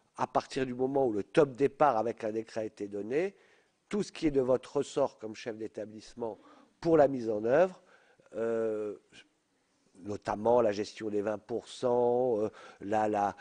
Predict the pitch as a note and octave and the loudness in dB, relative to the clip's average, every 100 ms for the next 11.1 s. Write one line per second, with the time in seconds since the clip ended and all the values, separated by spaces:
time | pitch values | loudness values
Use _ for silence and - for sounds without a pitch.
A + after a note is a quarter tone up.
0 | - F#2+ G2+ F#2+ G2+ - G#2+ A#2 A#2 A2 | -14 -6 -4 -4 -8 -8 -6 -6 -4 -2
1 | A2 D#2 A2+ A#2+ A2 - - C3+ - - | -2 -2 0 0 0 -4 -4 -4 -4 -2
2 | D3 C#3 A#2 A2+ - A2 A2 G2+ A2+ - | 0 2 0 -2 -2 -4 -4 -10 -14 -14
3 | A#2 A#2+ G#2+ A#2 C#3+ B2 G#2 - D3+ B3+ | -6 -6 -6 -8 -8 -8 -10 -8 -2 -2
4 | - G#2+ - G#2+ G2 - C3+ G3 A#3 - | -4 -16 -8 -8 -8 -6 -2 -2 -2 -8
5 | G#2 - - - - G#2+ G2+ - A2 - | -18 -20 -20 -18 -8 -6 -6 -8 -12 -2
6 | D#3 G3+ - - - - G2+ B2 - A#2+ | 0 0 -2 -20 -20 -18 -10 -6 0 0
7 | - D3+ E3 - C#3+ E3+ E3+ - - _ | 0 0 0 2 4 4 0 -14 -20 _
8 | - A2+ A#2 A2+ D#3+ C#3+ - - A2 C3+ | -4 2 2 2 4 4 4 2 4 4
9 | E3+ - _ - A2+ G#2+ G2 - B2+ A#2+ | 2 -2 _ -8 -4 -4 -4 -2 2 2
10 | A#2+ B2 C#3+ - - A2 - C#3 C#3+ C#3+ | 2 -2 -4 -6 -6 -6 -2 2 2 0
11 | G#2+ | -6